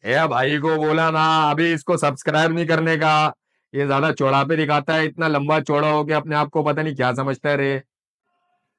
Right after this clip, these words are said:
अरे छोड़ो रे, तुम दिमाग ने घुमा रहे ले अपन,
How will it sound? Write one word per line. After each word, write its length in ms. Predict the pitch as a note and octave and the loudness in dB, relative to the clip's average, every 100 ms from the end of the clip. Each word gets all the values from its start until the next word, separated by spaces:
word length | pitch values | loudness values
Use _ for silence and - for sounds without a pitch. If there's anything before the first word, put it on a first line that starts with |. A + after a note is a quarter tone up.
| _ _ | _ _
अरे 180 | A#2+ E3 | -4 -2
छोड़ो 460 | E3 D#3 E3+ F3+ F3+ | -2 0 2 2 2
रे, 140 | G3 | 0
तुम 400 | F#3 F#3+ F#3+ C#3 | -2 -4 -4 -6
दिमाग 480 | F#2+ G2+ B2 C#3+ D3 | -4 -2 0 0 0
ने 140 | D#3 | -2
घुमा 360 | E3 D3 D3+ D3 | 0 -2 0 0
रहे 120 | D3+ | 2
ले 100 | D3+ | 2
अपन, 400 | C#3+ C#3+ D#3 C3 | 0 0 -4 -4